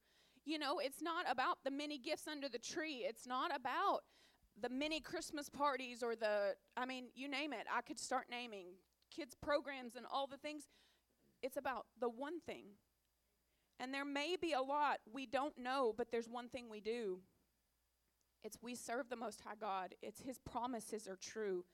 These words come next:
that our God is faithful, our God is good, our God can be trusted.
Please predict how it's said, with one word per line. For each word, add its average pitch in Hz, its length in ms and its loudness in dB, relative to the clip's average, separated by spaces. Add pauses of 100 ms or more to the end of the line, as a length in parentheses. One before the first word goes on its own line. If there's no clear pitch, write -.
(320)
that - 120 -12
our 240 120 -2
God 240 340 4
is - 180 -6
faithful, 190 580 -2
our 226 240 -6
God 233 480 6
is 208 240 -6
good, 196 340 2 (160)
our 226 220 -2
God 202 340 4 (160)
can 202 220 -8
be 196 120 -8
trusted. - 580 -8